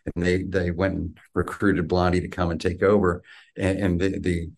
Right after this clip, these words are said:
the negotiations, 'cause Blondie was really the, the, the captain, player cap, and manager. So, you know, there were things on the field that were one thing, but, but the, the, the big rivalry escalated through the, the, the, the management negotiations. And, and,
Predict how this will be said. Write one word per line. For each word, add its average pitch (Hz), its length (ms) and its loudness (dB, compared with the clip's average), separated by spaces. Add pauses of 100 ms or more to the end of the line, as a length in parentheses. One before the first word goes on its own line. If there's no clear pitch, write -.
(280)
the 90 80 0
negotiations, 110 1120 4
'cause 107 200 0
Blondie 123 380 2
was 98 160 2
really 101 220 4
the, 90 340 -2
the, - 200 -6 (320)
the 98 100 0
captain, 107 880 4
player 110 400 4
cap, 107 260 2
and 113 300 4
manager. 101 680 2 (300)
So, 98 640 2 (320)
you 107 100 -4
know, 101 80 2
there 110 140 2
were 117 80 2
things 120 240 0
on 98 100 0
the 92 80 -2
field 143 360 2
that 101 80 -2
were 95 120 -4
one 127 180 0
thing, 95 180 0
but, 101 200 0
but 101 220 -2
the, 87 260 -4
the, - 300 -2
the 95 100 0
big 135 260 4
rivalry 98 680 4 (100)
escalated 101 920 2
through 104 280 2
the, 82 340 0
the, 87 200 -6
the, 90 360 0
the 90 80 -2
management 107 500 4
negotiations. 85 840 -2
And, 87 180 0
and, 90 340 0